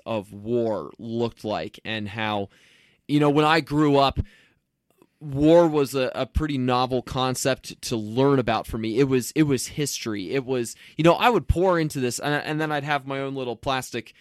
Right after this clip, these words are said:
action figures that I would have, you know, that I, that I'd set up in lines and do battle with. This brought war on a, on a very real front, um,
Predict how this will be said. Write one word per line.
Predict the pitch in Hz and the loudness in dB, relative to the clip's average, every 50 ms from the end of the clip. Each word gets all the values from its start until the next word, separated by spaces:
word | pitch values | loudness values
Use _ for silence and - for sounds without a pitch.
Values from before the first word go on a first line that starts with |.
| _ _ _ _ - | _ _ _ _ 2
action | 147 151 151 - - 147 120 | 2 2 2 0 -2 -6 -4
figures | - 139 131 123 123 110 - | -4 -4 -4 -4 -6 -8 -8
that | - 120 | -6 -2
I | 117 117 | -2 -2
would | 113 110 107 | -2 -2 -2
have, | 113 117 110 110 104 107 | -2 0 0 -2 -2 -4
you | 117 117 | -6 -4
know, | 120 117 | -4 -4
that | 113 113 113 | -4 -4 -4
I, | 117 113 | -4 -6
that | 110 - 123 120 | -6 -6 -6 -6
I'd | 117 117 113 - | -4 -6 -6 -4
set | - 135 127 | -4 -4 -2
up | 120 117 - | -2 -2 -4
in | 123 117 113 | -4 -4 -2
lines | 120 123 120 127 127 127 123 - 120 | -2 -2 -2 -2 -2 -2 -4 -4 -6
and | 117 110 | -4 -2
do | 113 113 | -2 -2
battle | 107 - 123 135 147 151 131 110 104 | 0 2 2 2 2 2 2 0 -2
with. | 98 85 78 - _ _ _ - - - - _ _ _ _ _ _ _ _ | -2 -4 -6 -8 _ _ _ -20 -20 -20 -20 _ _ _ _ _ _ _ _
This | - 117 113 113 131 160 196 220 - - | -14 -14 -6 0 4 6 6 6 4 0
brought | - 135 139 151 156 147 139 127 85 - _ - | -6 -2 2 4 6 6 6 4 2 -4 _ -20
war | - - 123 123 127 135 139 135 139 131 131 123 120 107 - _ _ _ _ _ _ _ - | -18 -14 -8 -4 -2 2 4 4 4 4 4 2 0 -2 -4 _ _ _ _ _ _ _ -6
on | 113 123 120 | -4 -2 -2
a, | 120 120 | -2 -2
on | - - 104 123 | -4 -4 -4 -4
a | 117 | -4
very | 101 117 120 123 123 123 117 | -2 0 0 2 2 0 -2
real | 104 98 101 107 113 123 123 123 120 113 110 98 | -4 -6 -8 -6 -4 -2 0 0 0 0 -2 -2
front, | - - - - 107 107 101 73 - - - - - _ | -6 -8 -6 -4 -4 -4 -4 -6 -8 -10 -12 -12 -12 _
um, | - 95 104 101 98 98 98 92 | -10 -8 -6 -6 -6 -6 -8 -8